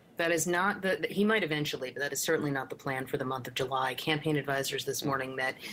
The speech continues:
and set what, what was described to me as a pretty aggressive schedule, at least for his White House duties. But as we know, in a re-election year in particular, they tend to sort of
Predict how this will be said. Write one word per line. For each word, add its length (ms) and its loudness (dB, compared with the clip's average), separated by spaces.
and 160 4
set 340 2
what, 360 0
what 120 2
was 140 0
described 400 0
to 80 -2
me 80 2
as 80 0
a 60 -8
pretty 260 2
aggressive 560 -2
schedule, 480 0
at 80 -6
least 240 0
for 100 0
his 220 0
White 260 4
House 180 0
duties. 340 2
But 100 -2
as 140 0
we 60 -2
know, 160 -2
in 80 -2
a 80 -2
re-election 460 0
year 120 0
in 60 -4
particular, 520 -2
they 100 -4
tend 300 -6
to 80 -2
sort 220 0
of 160 -6